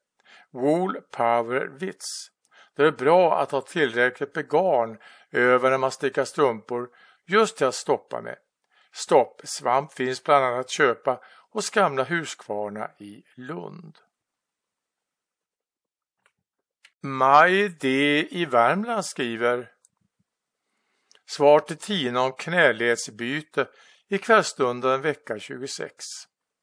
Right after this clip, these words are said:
Efter att under lång tid haft värk i båda knälederna, otaliga läkarbesök, fysioterapeuter och röntgen, fick jag slutligen tid för operation i maj tjugohundraelva.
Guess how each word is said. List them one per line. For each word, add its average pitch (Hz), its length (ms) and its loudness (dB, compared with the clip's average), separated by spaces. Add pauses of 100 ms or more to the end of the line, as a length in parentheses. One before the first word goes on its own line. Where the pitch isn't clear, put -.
(500)
Efter 131 200 -2
att 135 120 2
under 131 220 0
lång 131 320 0
tid 131 280 -4
haft 139 200 2
värk 156 380 2
i 160 40 -4
båda 135 320 0
knälederna, 123 840 0 (480)
otaliga 180 760 2
läkarbesök, 127 1040 2 (440)
fysioterapeuter 156 1160 0
och 139 80 0
röntgen, 120 580 -4 (400)
fick 156 160 -6
jag 165 120 0
slutligen 180 680 -2
tid 175 320 -6
för 147 140 -4
operation 123 720 -4 (360)
i 220 160 -4
maj 120 520 0
tjugohundraelva. 123 1300 -8